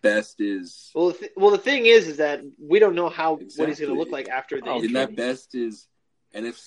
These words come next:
Speaker 1: C East champions and getting trounced in the first round of the playoffs, hosting a playoff game and getting blown out in Jerry World.
Speaker 3: See, you're, you're saying a player's, a specific singular player's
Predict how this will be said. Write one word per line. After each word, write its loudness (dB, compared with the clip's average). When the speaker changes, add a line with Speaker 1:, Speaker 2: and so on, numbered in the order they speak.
Speaker 1:
C -4
East -16
champions -10
and -10
getting -4
trounced -6
in -10
the -10
first -6
round -12
of -16
the -20
playoffs, -16
hosting -6
a -10
playoff -6
game -6
and -10
getting -10
blown -6
out -10
in -8
Jerry -4
World. -12
Speaker 3:
See, 0
you're, -2
you're -8
saying -4
a -4
player's, -4
a -12
specific -16
singular -4
player's -6